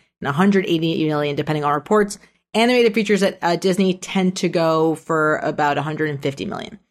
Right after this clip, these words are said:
So it's within that ballpark. Then they typically add, you know, twenty to thirty million dollars in marketing, and these movies tend to generate, you know, about three hundred million plus. So, so it, they kind of break even or, or whatever it might be. The,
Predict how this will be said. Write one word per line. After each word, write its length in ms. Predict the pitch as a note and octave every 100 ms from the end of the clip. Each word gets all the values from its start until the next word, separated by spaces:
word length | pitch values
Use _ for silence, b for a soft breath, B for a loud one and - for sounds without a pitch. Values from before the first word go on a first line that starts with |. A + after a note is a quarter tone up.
| _ _ -
So 100 | F3+
it's 100 | F#3
within 240 | A3 A#3
that 200 | G3+ F3+
ballpark. 460 | C#3+ C3 - C#3 -
Then 160 | G#3
they 80 | G#3+
typically 400 | G#3 G3+ F#3 F3
add, 380 | D#3+ E3 E3 D#3+
you 60 |
know, 60 | D#3
twenty 300 | - E3 D#3+
to 80 | D#3
thirty 240 | D#3 D3+
million 300 | D3+ C#3 C#3
dollars 420 | C3+ C#3 C#3 C3+
in 100 | C3+
marketing, 440 | G#3 C4+ B3 G3+ F#3+
and 80 | D3+
these 160 | D3
movies 240 | D#3 D3+ C#3+
tend 220 | D3 C#3+
to 60 |
generate, 400 | C3+ C#3+ C#3 C3
you 100 | A2
know, 80 | C3+
about 200 | A#2+ C3+
three 100 | C#3
hundred 220 | C#3 C3+
million 540 | C#3 C3 B2 A2+ G2 C3+ _ _ -
plus. 400 | - - - -
So, 200 | G#3+ G#3
so 160 | G#3 G3
it, 220 | F#3 G3
they 100 | F#3
kind 220 | G#3 G3+
of 120 | E3
break 220 | F3 E3
even 240 | A#3+ A3+ G3+
or, 240 | E3+ D#3+
or 100 | -
whatever 220 | D#3 D3
it 60 | A#2
might 160 | A#2 G#2+
be. 120 | -
The, 200 | E3